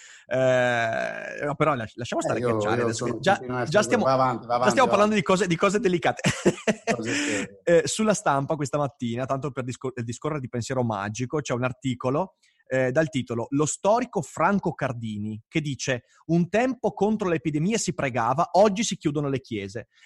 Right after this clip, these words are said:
Speaker 1: E in questo <laughs>
Speaker 2: Ah, Cardini, sai che ca-, sai chi è Cardini, no?
Speaker 1: Eh, guarda, io l'ho conosciuto stamattina,
Speaker 2: Un
Speaker 1: sai.
Speaker 2: clerigo fascista vecchissimo, tremendo,
Speaker 1: Eh.
Speaker 2: una, un personaggio comico che, per
Speaker 1: Eh.
Speaker 2: carità, su...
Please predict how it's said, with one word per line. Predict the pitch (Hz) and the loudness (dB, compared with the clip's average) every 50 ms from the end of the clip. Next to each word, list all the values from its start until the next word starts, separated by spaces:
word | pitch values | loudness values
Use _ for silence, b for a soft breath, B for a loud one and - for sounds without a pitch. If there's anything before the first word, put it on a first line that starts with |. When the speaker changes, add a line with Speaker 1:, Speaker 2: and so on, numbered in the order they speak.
| b b | b b
Speaker 1:
E | - 254 | 0 0
in | 294 277 269 247 - | 0 0 -2 -6 -8
questo | - - 349 349 247 - - - 180 170 160 | -8 -6 -4 -2 -4 -4 -4 -2 0 0 0
<laughs> | 104 - - - - - - - - | 0 -2 -6 -8 -8 -10 -10 -2 2
Speaker 2:
Ah, | 165 175 208 208 208 208 196 196 190 185 180 175 160 151 - | 6 6 8 8 8 8 8 8 6 6 6 6 4 4 2
Cardini, | - 156 156 165 165 160 170 180 170 151 | 0 0 2 2 2 2 2 2 2 2
sai | - - 160 165 | 4 2 2 2
che | 160 156 | 2 0
ca-, | - 143 127 - | 0 -2 -4 -2
sai | - 147 151 131 | -2 -4 -2 -2
chi | 131 139 | -2 -2
è | 143 139 | -2 -2
Cardini, | 143 127 117 110 120 113 107 107 107 | -2 -4 -4 -4 -6 -6 -6 -6 -6
no? | 117 127 123 107 - B B B B B B | -6 -8 -8 -10 -12 B B B B B B
Speaker 1:
Eh, | - - | -4 0
guarda, | 185 170 175 156 165 | 2 4 4 4 6
io | 190 214 | 4 4
l'ho | 202 175 - | 4 4 2
conosciuto | - 139 135 - - 131 156 139 | 2 0 0 -2 -2 -4 -4 -2
stamattina, | - 151 147 143 - - - 107 101 107 | -2 0 0 -2 -2 -4 -6 -6 -4 -4
Speaker 2:
Un | 110 113 | -4 -4
Speaker 1:
sai. | 117 - - | -4 -4 -2
Speaker 2:
clerigo | 110 139 143 143 147 156 143 | -2 0 0 0 0 0 -2
fascista | - 139 - - - - 147 156 139 - - 123 | -2 -4 -6 -8 -6 -4 -2 -2 -2 -4 -6 -8
vecchissimo, | 113 113 113 - - 139 139 127 - - 113 117 117 110 | -8 -10 -12 -14 -16 -12 -10 -10 -8 -8 -8 -10 -10 -10
tremendo, | 113 117 110 117 117 - 131 123 120 113 104 101 101 | -10 -10 -8 -6 -6 -6 -6 -6 -6 -8 -8 -10 -12
Speaker 1:
Eh. | 101 | -14
Speaker 2:
una, | 104 104 104 | -16 -16 -16
un | 110 110 - | -16 -16 -14
personaggio | 110 104 - - 107 110 110 113 117 110 107 117 107 104 101 90 - - _ _ _ _ _ _ | -14 -14 -12 -10 -10 -8 -8 -8 -8 -8 -8 -6 -6 -6 -6 -8 -10 -14 _ _ _ _ _ _
comico | _ - 139 131 117 113 120 123 120 - 170 165 175 - - B B B B B B B _ _ | _ 2 2 4 2 2 -2 -4 0 2 2 2 2 2 -2 B B B B B B B _ _
che, | - - - | -14 -14 -12
per | - 127 - | -10 -12 -6
Speaker 1:
Eh. | - | -4
Speaker 2:
carità, | 120 110 110 - - 120 107 - - _ _ _ | -4 -4 -2 -2 -2 -2 -2 -4 -8 _ _ _
su... | _ - - - 107 101 107 107 107 | _ -20 -20 -18 -16 -16 -16 -16 -18